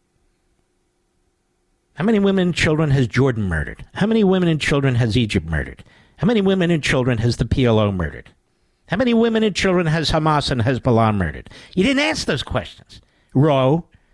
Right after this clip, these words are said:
why is it, Ro? Why didn't you ask those questions, Ro? 'Cause you're a fraud and a phony. That's why, Ro. And so the United States is teaming up.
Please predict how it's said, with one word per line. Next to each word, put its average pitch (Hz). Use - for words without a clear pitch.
why 285
is 320
it, 175
Ro? 156
Why 302
didn't 381
you 381
ask 392
those 392
questions, 208
Ro? 233
'Cause 139
you're 143
a 120
fraud 170
and 165
a 131
phony. 185
That's 190
why, 104
Ro. 101
And 120
so 170
the 160
United 202
States 214
is 139
teaming 226
up. -